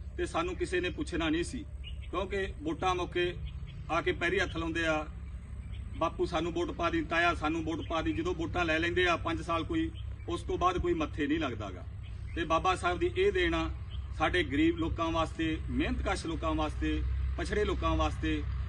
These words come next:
ਉਹਨਾਂ ਨੇ ਤੇਤੀ ਪਰਸੈਂਟ ਰਾਖਵਾਂਕਰਨ ਲੈ ਕੇ ਦਿੱਤਾ। ਸਾਡੇ ਜਿਹੜੇ ਗਰੀਬ ਭਾਈ ਵ-, ਚਾਰੇ ਚੋਂ, ਐਸ ਸੀ ਭਾਈਚਾਰੇ ਚੋਂ ਆ, ਡੀ ਸੀ, ਐਸ ਐਸ ਪੀ, ਜੱਜ,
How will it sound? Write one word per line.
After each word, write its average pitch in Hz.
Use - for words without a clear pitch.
ਉਹਨਾਂ 220
ਨੇ 202
ਤੇਤੀ 196
ਪਰਸੈਂਟ 175
ਰਾਖਵਾਂਕਰਨ 165
ਲੈ 170
ਕੇ 170
ਦਿੱਤਾ। 175
ਸਾਡੇ 170
ਜਿਹੜੇ 185
ਗਰੀਬ 202
ਭਾਈ 202
ਵ-, 170
ਚਾਰੇ 185
ਚੋਂ, 190
ਐਸ 180
ਸੀ 226
ਭਾਈਚਾਰੇ 170
ਚੋਂ 170
ਆ, 160
ਡੀ 175
ਸੀ, 185
ਐਸ 180
ਐਸ -
ਪੀ, 175
ਜੱਜ, 160